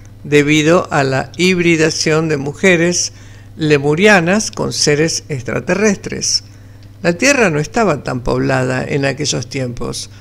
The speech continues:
pero se estima que perecieron millones de esos híbridos durante la catástrofe del diluvio. El apócrifo de Baruch describe la muerte de más de cuatro millones de gigantes.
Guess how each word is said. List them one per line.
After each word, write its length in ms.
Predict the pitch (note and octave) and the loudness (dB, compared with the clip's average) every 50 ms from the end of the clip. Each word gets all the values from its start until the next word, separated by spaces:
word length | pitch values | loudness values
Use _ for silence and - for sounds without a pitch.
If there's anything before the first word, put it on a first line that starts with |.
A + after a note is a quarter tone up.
| - - - - - - | -20 -20 -20 -20 -14 -6
pero 220 | - E3+ E3+ F3 | -2 0 2 2
se 160 | E3+ - G3 F#3 | 4 4 4 2
estima 580 | F3 E3+ - A3+ A3+ A#3+ A#3 A3+ A3+ A#3 A3 | 2 0 2 2 2 4 4 4 4 4 4
que 160 | A3 - E3+ | 2 -2 -4
perecieron 640 | D3+ - D3+ C#3+ D#3 D3 - - F#3 F3 F#3 F3+ F3 | -2 -2 -4 -2 -2 0 0 0 2 2 2 0 0
millones 640 | D#3 D3 C#3+ D3+ F3 G#3+ A3 A3 A3 A3+ A3+ A3+ G3 | -2 -2 -2 0 2 4 4 4 4 4 2 2 0
de 80 | D#3 | 0
esos 320 | D#3 D#3 E3+ F3 E3 - - | -2 -2 -4 -4 -6 -6 -2
híbridos 640 | - G3+ G#3 G3+ F#3+ G3 G3 F#3+ G3 G#3 G#3 - - - | 0 0 2 2 2 2 2 2 2 0 -2 -4 -8 -6
durante 440 | - D#3 D3+ D#3 D#3+ D#3 D#3 D3+ D#3 | -2 0 0 2 0 0 -2 -2 -4
la 180 | D3 C#3+ C#3+ - | -4 -4 -4 -6
catástrofe 840 | - D3 - - D#3+ D#3 D#3 - - F3+ D#3 - - D#3+ D#3+ D#3 D3 | -6 -8 -6 -4 -4 -4 -4 -6 -6 -8 -6 -4 -2 0 0 0 0
del 300 | C#3 C#3 C3+ C#3 C3+ C3+ | -2 -2 -4 -4 -4 -6
diluvio. 640 | - C3+ C3+ C#3 C3 B2 - - - - - - - _ _ _ _ _ _ _ _ _ _ _ _ _ _ _ | -6 -6 -4 -4 -4 -4 -4 -6 -8 -8 -8 -10 -14 _ _ _ _ _ _ _ _ _ _ _ _ _ _ _
El 200 | - D#3+ E3 F3 | 0 2 4 6
apócrifo 840 | F#3 F3+ F3+ - A3+ A#3 A3 A3+ F3+ D3+ - - D3 D3 D#3 - - - - | 4 4 4 4 4 4 4 2 -4 -8 -6 -2 -2 -2 -2 -2 -6 -12 -8
de 440 | - C#3+ C#3+ C#3+ D3 - - - - - - | -2 0 0 2 0 -2 -4 -10 -20 -10 -4
Baruch 720 | - D3+ E3 G3 A3 G3+ F3+ G#3 G#3 - - - - - - - - - - - - - - - | 0 2 4 6 6 6 4 2 0 -6 -12 -14 -16 -18 -20 -20 -20 -20 -20 -20 -20 -20 -18 -12
describe 840 | - E3 G#3+ B3+ A#3+ - - C#4 A3+ G#3+ E3 C#3+ D3+ D#3 - - - - | -4 -2 -2 -2 -2 -2 -2 0 0 2 2 2 2 0 0 -4 -8 -6
la 180 | - E3+ E3+ E3 | -2 0 0 2
muerte 520 | F3+ G3 G#3+ A3 G#3 E3+ - - D#3 C#3 | 4 4 4 4 4 2 -2 -4 -6 -6
de 120 | C3 D3 | -4 -4
más 240 | D3 D3+ D#3+ E3+ D#3+ | -4 -2 -2 -2 -2
de 120 | D3+ D3 - | -2 -4 -6
cuatro 440 | - - D#3 D3+ C#3+ - D#3+ D#3 | -4 -4 -4 -4 -2 -4 -4 -4
millones 520 | D3 D3 C#3+ - - G3+ A3+ B3 B3 A#3 G3+ | -4 -2 0 2 4 4 4 4 4 2 0
de 100 | E3 D3 | -2 -6
gigantes. 840 | - - A#2 B2+ C3+ C3+ B2+ B2 - - - D3 C#3+ - - - - | -6 -6 -6 -4 -4 -6 -6 -8 -10 -10 -10 -8 -6 -4 -4 -4 -4